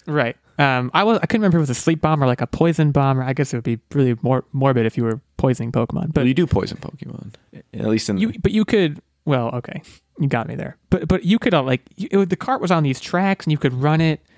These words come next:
Speaker 1: You could, you could, like, unlock secret passageways and you'd, like, go in and, "Oh, there's an Electrode in there. Oh my, he's gonna explode." And if you got a picture of him exploding exactly the right time, it was, like, a thousand points. It was just, whoever came up with that idea, by the way, to, like, it, someone was like, "We need a new way to do Pokemon."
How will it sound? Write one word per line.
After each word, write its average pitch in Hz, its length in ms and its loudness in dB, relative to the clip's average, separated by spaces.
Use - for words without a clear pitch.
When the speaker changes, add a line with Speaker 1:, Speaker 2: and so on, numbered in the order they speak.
Speaker 1:
You 156 60 -2
could, 147 320 -2
you 165 140 2
could, 165 180 0
like, 135 360 0
unlock 160 420 2
secret 156 340 -4
passageways 147 600 0
and 131 80 -8
you'd, 131 100 -10
like, 127 160 -14
go 139 160 -2
in 135 80 0
and, 131 160 -6
"Oh, 151 160 2
there's 139 180 2
an 135 80 -2
Electrode 165 520 2
in 131 80 2
there. 117 200 0
Oh 160 60 -2
my, 180 240 -4
he's 185 140 2
gonna 208 160 4
explode." 185 400 2
And 143 100 0
if 131 60 -4
you 131 80 -2
got 143 120 2
a 135 60 -6
picture - 260 -4
of 143 80 -2
him 131 80 -2
exploding 156 480 0
exactly 139 380 0
the 135 80 -2
right 127 220 -4
time, 131 260 -4
it 131 40 -4
was, 123 100 -8
like, 127 120 -8
a 135 140 -18
thousand 135 400 0
points. 123 380 2
It 190 60 0
was 190 180 4
just, - 460 -2
whoever 233 220 2
came 190 120 2
up 160 80 4
with 143 100 2
that 131 120 2
idea, 131 540 2
by 135 100 4
the 139 100 6
way, 139 280 4
to, 127 360 2
like, 127 240 -2
it, - 180 -10
someone 165 240 2
was 135 140 0
like, 127 140 0
"We 143 160 4
need 139 40 0
a 127 160 -4
new 139 120 4
way 135 100 4
to 123 100 2
do 117 120 0
Pokemon." - 480 -2